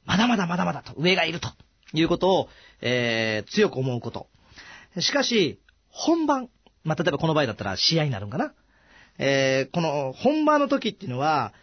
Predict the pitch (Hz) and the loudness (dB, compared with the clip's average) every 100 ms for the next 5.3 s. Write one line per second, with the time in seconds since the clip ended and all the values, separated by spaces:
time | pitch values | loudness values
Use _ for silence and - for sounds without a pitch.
0 | _ _ - 123 113 175 202 339 277 180 | _ _ -10 -8 -4 -2 2 4 4 2
1 | - - 175 180 165 170 170 165 143 107 | 0 2 4 4 4 4 4 4 0 -2
2 | 117 127 - 139 117 90 _ _ _ _ | -8 -10 -4 -2 -2 -6 _ _ _ _
3 | _ _ - 339 349 _ 294 254 226 185 | _ _ -2 -2 -2 _ 0 0 -2 -2
4 | 170 - 185 196 285 254 185 160 135 127 | -2 -4 -2 2 2 2 0 -2 -4 -8
5 | 104 135 160 | -8 -6 -8